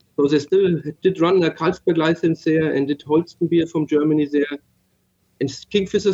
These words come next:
Strong, that was before Heineken bought the, the Indian company Kingfisher. So we did Kingfisher Strong there. Like a lot of different beers, international brands also. It was really then, then we did also a craft beer range, and we did the, the lower entry market le-,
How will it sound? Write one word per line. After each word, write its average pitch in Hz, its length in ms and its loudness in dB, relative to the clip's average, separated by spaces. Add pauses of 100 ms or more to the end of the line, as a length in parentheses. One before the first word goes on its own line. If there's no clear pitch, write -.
(300)
Strong, 180 420 0
that 165 100 2
was 165 160 2
before 175 300 0
Heineken 185 420 2
bought 170 220 0
the, 160 200 2
the 151 140 0
Indian 180 260 0
company 175 320 -2 (200)
Kingfisher. 190 460 0
So 165 100 0
we 165 100 0
did 185 200 -6
Kingfisher 190 460 -4
Strong 165 340 -2
there. 165 220 -2 (720)
Like 147 220 0
a 160 40 4
lot 180 160 2
of 190 280 -2
different 170 520 0
beers, 170 280 0
international 151 500 0
brands 143 320 -2
also. 139 480 -2 (100)
It - 120 -6
was 156 180 0
really 165 220 0
then, 143 320 0 (180)
then 147 100 -2
we 156 80 -2
did 160 200 -2
also 165 260 -2
a 156 80 0
craft - 400 -8
beer 147 200 2
range, 147 340 0
and 135 100 0
we 139 80 -2
did 143 220 -2
the, 131 280 0 (300)
the 131 100 -2
lower 170 280 0
entry 190 340 -2
market 175 400 -2
le-, 165 460 -2